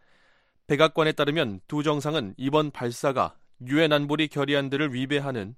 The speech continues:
도발적이고 불안정을 야기하는 행동이라고 비난했습니다. 오바마 대통령은 일본에 대한 미국의 확고한 방위 공약을 거듭 확인하면서 미국은 동맹을 보호하기 위해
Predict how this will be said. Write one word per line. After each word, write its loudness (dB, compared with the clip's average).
도발적이고 0
불안정을 0
야기하는 2
행동이라고 -6
비난했습니다. -10
오바마 4
대통령은 0
일본에 0
대한 0
미국의 0
확고한 -2
방위 0
공약을 -2
거듭 -6
확인하면서 -6
미국은 0
동맹을 0
보호하기 0
위해 -8